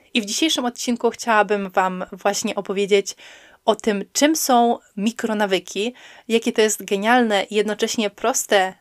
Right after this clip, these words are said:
narzędzie, które może przynosić bardzo duże efekty bez dużego wysiłku i w ogóle o tym, że żeby wprowadzać w nasze życie zmiany, wcale nie potrzeba ogromnego wysiłku.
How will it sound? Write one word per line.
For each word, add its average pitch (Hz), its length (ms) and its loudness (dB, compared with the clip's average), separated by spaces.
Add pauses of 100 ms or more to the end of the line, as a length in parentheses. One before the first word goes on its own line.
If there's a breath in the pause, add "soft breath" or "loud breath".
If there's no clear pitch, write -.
(120)
narzędzie, 202 520 0
które 220 240 -4
może 214 420 2
przynosić 220 420 -6
bardzo 240 260 0
duże 214 240 0
efekty 208 500 -4 (180)
bez 208 460 4 (440 soft breath)
dużego 220 340 2
wysiłku 202 580 0 (220)
i 208 120 -4
w 185 60 0
ogóle 285 200 6
o 208 80 4
tym, 202 180 -2
że 190 260 4
żeby 196 380 2
wprowadzać 196 640 2
w - 40 -10
nasze 190 260 -4
życie 190 260 0
zmiany, 190 360 0
wcale 233 340 4
nie 208 120 -2
potrzeba - 480 -4 (560 loud breath)
ogromnego 190 540 2
wysiłku. 180 540 -2